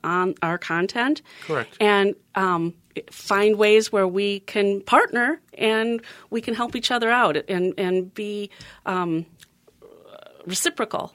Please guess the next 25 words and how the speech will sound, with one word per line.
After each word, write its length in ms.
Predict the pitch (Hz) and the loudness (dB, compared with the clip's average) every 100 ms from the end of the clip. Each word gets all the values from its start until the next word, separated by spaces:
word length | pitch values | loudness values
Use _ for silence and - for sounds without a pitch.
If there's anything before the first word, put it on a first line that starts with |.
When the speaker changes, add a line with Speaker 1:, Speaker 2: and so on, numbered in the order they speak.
| _ - - | _ -10 2
Speaker 2:
Yeah, 160 | 214 | 2
so, 240 | 147 196 - | 4 0 2
so 160 | 190 | 2
my 140 | 170 160 | 4 2
follow-up 600 | - 180 202 180 139 - | 4 4 6 6 4 4
to 140 | - | 4
that 480 | 135 175 127 104 107 - | 4 4 2 0 -2 0
would 240 | 127 110 | 0 2
be, 380 | 113 110 107 113 | 0 2 2 -2
how 300 | - 143 156 | 2 4 4
do 140 | 139 | 2
you 140 | 147 123 | -2 -2
acquire 600 | - - 180 214 180 135 | -2 0 4 6 8 6
the 100 | 113 | 2
potential 560 | - - 127 117 - 110 | -8 -4 -4 -2 -4 -4
sponsors 840 | - 110 107 98 117 110 107 101 | -2 0 0 0 0 2 0 -4
and 120 | 104 | -4
advertisers, 840 | 95 92 - 101 90 90 113 - - - - - - _ | -4 -6 -4 -4 -4 -4 -8 -8 -20 -20 -20 -20 -20 _
um, 480 | 113 104 101 98 - | 4 4 4 -2 -2
that 180 | 123 117 | -2 -2
purchase 400 | - 202 196 - | 2 2 2 -4
time 280 | - 110 101 | 0 0 0
during, 460 | 113 107 104 98 - | 0 -2 -2 -8 -8
um, 380 | 101 104 95 92 - - - - - _ _ | -6 -6 -8 -10 -12 -12 -18 -20 -20 _ _
an 340 | 123 110 107 | -2 0 -4